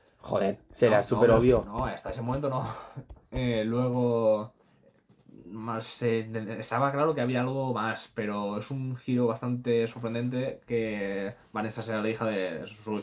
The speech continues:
Speaker 2: sea su hija.
Speaker 1: Hmm.
Speaker 2: Nada de eso ocurre ni en los juegos ni en la versión de Secret Force Studios, ¿no?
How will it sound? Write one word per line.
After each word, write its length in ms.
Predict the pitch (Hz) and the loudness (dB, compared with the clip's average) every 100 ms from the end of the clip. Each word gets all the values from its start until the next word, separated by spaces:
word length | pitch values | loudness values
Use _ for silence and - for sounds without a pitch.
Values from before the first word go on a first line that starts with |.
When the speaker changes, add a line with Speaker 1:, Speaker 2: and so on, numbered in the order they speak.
| - 98 | -8 -12
Speaker 2:
sea 180 | - 101 | -8 -6
su 120 | 107 | -2
hija. 260 | 120 80 - _ _ _ _ _ | -4 -4 -12 _ _ _ _ _
Speaker 1:
Hmm. 240 | 123 107 - | -4 -4 -4
Speaker 2:
Nada 200 | 92 101 | -4 -2
de 80 | 107 | -2
eso 140 | 107 | -4
ocurre 340 | 101 104 98 | -6 -4 -4
ni 160 | 95 104 | -4 -6
en 80 | 98 | -4
los 100 | 92 | -2
juegos 280 | 110 110 113 | 0 0 -2
ni 80 | |
en 80 | 110 | -4
la 80 | 101 | -4
versión 280 | 95 - 98 | -6 -6 -6
de 120 | 98 | -6
Secret 200 | - 95 | -6 -10
Force 180 | 101 - | -8 -4
Studios, 260 | 117 98 87 | -2 -2 -4
¿no? 200 | 120 | -8